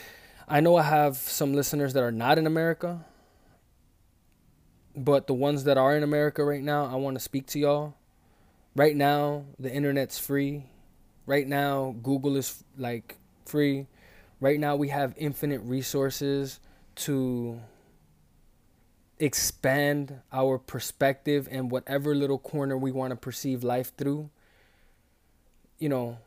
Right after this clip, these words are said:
I'm getting my art history degree online without really actually getting a degree, but I'm getting what an art history major would get for free. I found a bunch of books that already break down art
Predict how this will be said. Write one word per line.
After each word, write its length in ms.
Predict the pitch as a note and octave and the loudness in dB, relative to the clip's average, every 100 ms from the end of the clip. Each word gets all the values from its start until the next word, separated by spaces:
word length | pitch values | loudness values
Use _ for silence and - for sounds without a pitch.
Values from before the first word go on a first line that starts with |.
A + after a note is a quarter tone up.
| _ _ - | _ _ 0
I'm 220 | C#3+ D3+ | 2 6
getting 260 | D#3+ D#3 D3 | 6 6 2
my 240 | C#3 C3 - | -2 -2 2
art 220 | C#3+ - | 2 2
history 440 | E3 C#3+ D3 C#3 | -4 -2 -2 0
degree 340 | B2+ B2+ C3+ C3 | -2 -2 -2 0
online 540 | B2+ B2 C3 C3+ B2+ | -2 -2 -2 -2 -2
without 300 | A#2+ B2+ B2 | -4 -4 -2
really 260 | B2 A#2+ A#2 | -4 -4 -4
actually 320 | A#2 - A#2 | -6 -8 -8
getting 240 | A2+ A2 | -8 -8
a 40 | G#2+ | -10
degree, 340 | G#2+ A#2+ A2 | -8 -6 -6
but 340 | A2 A2+ G#2 - | -4 -6 -6 -8
I'm 180 | B2+ B2+ | -8 -4
getting 640 | B2+ C3+ C3+ B2+ A#2+ A#2 - - _ - | 0 0 0 -4 -6 -10 -20 -20 _ -10
what 200 | C3 C3 | -4 -4
an 120 | B2 | -2
art 220 | C3+ C3+ | -4 -4
history 420 | - C3+ - C3+ B2+ | -4 -6 -4 -4 -2
major 360 | C3 B2+ B2 | -2 -2 -4
would 220 | A#2+ A#2 | -4 -4
get 260 | A2 C3+ - | -2 -2 -2
for 140 | - | -12
free. 500 | A#2 - C#3+ C3+ A#2+ | -16 -4 0 0 -2
I 120 | A2 A#2+ | -6 -4
found 280 | C#3 C3 | -2 -2
a 120 | B2 A2+ | -4 -4
bunch 260 | C3+ B2+ | -4 -4
of 100 | B2 | -4
books 280 | B2 C#3+ - | 0 0 0
that 100 | B2+ | -2
already 300 | B2 B2+ B2 | 0 0 -2
break 320 | A#2+ B2+ A#2 | -2 -4 -4
down 260 | B2 C3 B2+ | -4 -4 -4
art 320 | B2 B2 | -4 -4